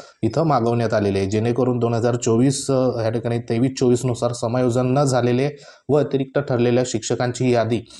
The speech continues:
ह्याच्यानुसार पुढील जी काही पदं असेल, तर ती पदं आपल्याला किती रिक्त होतात ते सध्या ह्याच्यावरनं कळणार आहे. तसंच बघा इथे पुढचा जो काही कॉलम आहे, तर त्याच्यामध्ये रिक्त कर्मचाऱ्यांची माहिती सध्या इथं मागवण्यात आली आहे. तर इथं बघा संस्थेचं नाव,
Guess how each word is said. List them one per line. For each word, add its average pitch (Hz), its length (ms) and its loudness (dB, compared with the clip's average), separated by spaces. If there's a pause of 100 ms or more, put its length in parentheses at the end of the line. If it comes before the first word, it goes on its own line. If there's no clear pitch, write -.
(180)
ह्याच्यानुसार 127 520 0
पुढील 123 260 0
जी 123 100 0
काही 127 220 0
पदं 127 280 0
असेल, 127 360 -2
तर 123 120 -2
ती 120 100 0
पदं 117 220 0
आपल्याला 117 320 0
किती 120 260 -2
रिक्त 123 220 -2
होतात 120 280 -2 (120)
ते 120 100 -2
सध्या 117 280 -2
ह्याच्यावरनं 113 480 0
कळणार 113 360 0
आहे. 90 160 0 (440)
तसंच 123 200 0
बघा 135 240 2
इथे 131 220 0
पुढचा 123 300 -2
जो 127 100 0
काही 131 180 0
कॉलम 117 340 0
आहे, 131 140 0
तर - 420 -4
त्याच्यामध्ये 127 580 2
रिक्त 127 280 0
कर्मचाऱ्यांची 131 920 0 (320)
माहिती 127 320 2
सध्या 135 260 0
इथं 127 220 2
मागवण्यात 117 440 0
आली 104 160 0
आहे. 95 140 -2
तर 107 80 -2
इथं 110 200 0
बघा 120 220 2
संस्थेचं 120 640 -2
नाव, 123 160 0